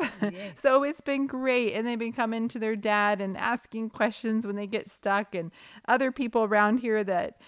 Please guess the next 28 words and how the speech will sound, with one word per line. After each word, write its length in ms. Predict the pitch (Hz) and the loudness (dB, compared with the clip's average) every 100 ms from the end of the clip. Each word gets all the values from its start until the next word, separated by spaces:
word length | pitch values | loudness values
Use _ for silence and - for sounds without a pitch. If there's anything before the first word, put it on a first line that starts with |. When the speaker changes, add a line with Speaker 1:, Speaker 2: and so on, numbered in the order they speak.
| - 226 | -20 -8
Speaker 1:
maybe 320 | 226 233 214 | -4 -2 0
know 320 | 220 214 220 | 2 4 4
some 220 | 220 - 214 | 4 2 0
more 160 | 208 | 0
information, 800 | 220 214 196 208 208 208 196 202 | -2 -2 -4 -2 -2 -2 -2 -2
um, 440 | - 175 190 185 - | -4 -6 -8 -8 -4
about 380 | 202 196 190 | -2 0 0
Speaker 2:
Yeah. 40 | 196 | -2
Speaker 1:
mechanics 540 | 220 294 240 240 233 | -2 2 2 0 -2
than 120 | 220 208 | -2 0
they 200 | 233 233 | 0 -2
do. 280 | 226 220 | -2 -2
So 180 | 226 220 | -2 -4
they 280 | 202 254 247 | -2 -2 -2
are 160 | 220 202 | -2 0
just 300 | 208 196 - | 0 -2 -4
learning 840 | 214 208 220 220 240 226 202 185 | -8 -4 -2 -2 0 0 0 -2
so 260 | 185 240 226 | -4 0 2
much 320 | 220 214 165 | 2 0 -4
by 120 | 185 180 | -6 -4
fixing 380 | - 233 220 202 | -6 -8 -4 -4
up 140 | 180 | -4
this 180 | 185 - | -6 -10
four-wheeler, 640 | - 214 208 180 170 165 - | -2 0 0 0 -2 -4 -6
and 140 | 190 | -6
it's 140 | 185 156 | -6 -6
been 240 | 180 | -6
Speaker 2:
Yeah. 60 | 180 | -6